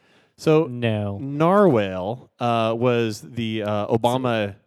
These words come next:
Speaker 1: um, campaign's, um,
Speaker 2: It's not a
Speaker 1: uh,
Speaker 2: whale with a big ol', uh, horn coming out of it?
Speaker 1: No, it was their, uh,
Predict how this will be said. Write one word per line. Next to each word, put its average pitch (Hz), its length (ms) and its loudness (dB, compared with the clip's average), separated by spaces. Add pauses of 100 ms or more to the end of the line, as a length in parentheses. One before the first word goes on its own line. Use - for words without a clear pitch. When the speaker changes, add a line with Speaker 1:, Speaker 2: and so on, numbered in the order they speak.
Speaker 1:
um, 101 500 -6
campaign's, 107 800 -8
um, 95 580 -12 (1040)
Speaker 2:
It's 123 180 -10
not 113 180 -2
a 110 100 0
Speaker 1:
uh, - 40 -2
Speaker 2:
whale 107 280 -2
with 104 140 -4
a 95 40 -12
big 101 140 -8
ol', 101 340 -4
uh, 92 180 -8 (360)
horn 113 220 -2
coming 117 220 -10
out 113 120 -8
of 113 60 -12
it? 123 60 -4
Speaker 1:
No, 104 340 0
it 156 120 4
was 139 260 2
their, 139 340 2
uh, 113 300 2